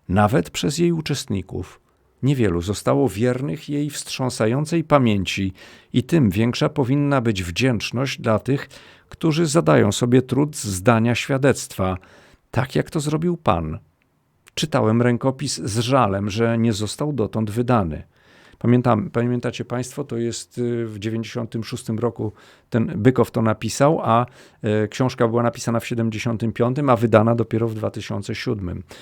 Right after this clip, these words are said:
już po pierestrojce. E, „Czytałem rękopis z żalem, że nie został dotąd wydany,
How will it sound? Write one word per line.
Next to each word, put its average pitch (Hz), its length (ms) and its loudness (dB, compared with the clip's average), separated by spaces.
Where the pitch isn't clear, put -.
już 113 260 8
po 123 120 4
pierestrojce. 117 840 -2
E, 110 560 6
„Czytałem 156 500 6
rękopis 139 520 2
z 98 260 -4
żalem, 92 520 6
że 107 200 0
nie 110 120 0
został 131 340 -2
dotąd 143 320 0
wydany, 101 540 4